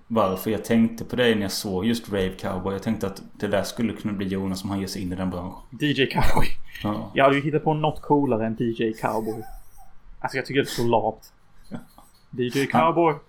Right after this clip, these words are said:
Speaker 1: han är ju töntig.
Speaker 2: Det är så jävla lame namn. Alltså, åh.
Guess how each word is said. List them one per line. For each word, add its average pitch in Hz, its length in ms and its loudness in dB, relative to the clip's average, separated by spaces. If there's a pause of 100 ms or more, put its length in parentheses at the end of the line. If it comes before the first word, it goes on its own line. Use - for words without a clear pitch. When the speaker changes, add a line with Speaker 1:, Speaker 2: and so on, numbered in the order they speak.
(260)
Speaker 1:
han 117 180 2
är 104 140 2
ju 90 100 0
töntig. 98 500 -6 (340)
Speaker 2:
Det 151 260 -12
är 165 40 -8
så - 160 -10 (140)
jävla 151 240 -8
lame 135 320 -6 (180)
namn. 185 240 -12 (1400)
Alltså, 156 240 0 (880)
åh. 208 340 -4